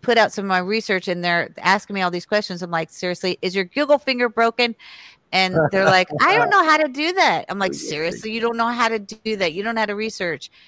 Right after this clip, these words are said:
Speaker 1: And, you know, it's, it is a skill that we acquire, but it just, I,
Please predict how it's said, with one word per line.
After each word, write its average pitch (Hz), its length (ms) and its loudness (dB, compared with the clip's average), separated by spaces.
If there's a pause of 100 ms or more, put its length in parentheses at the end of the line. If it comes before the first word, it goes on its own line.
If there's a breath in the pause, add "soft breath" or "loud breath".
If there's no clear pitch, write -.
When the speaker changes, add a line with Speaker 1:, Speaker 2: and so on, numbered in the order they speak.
(200 soft breath)
Speaker 1:
And, 208 380 -2
you 226 120 -6
know, 208 140 0
it's, 202 340 0
it 214 180 -4
is 269 160 -6
a 220 80 -2
skill 269 640 0
that 202 220 -2
we 226 220 -2
acquire, 220 760 -2
but 185 260 0 (420 soft breath)
it 214 180 -2
just, 302 220 -8 (140)
I, 233 160 4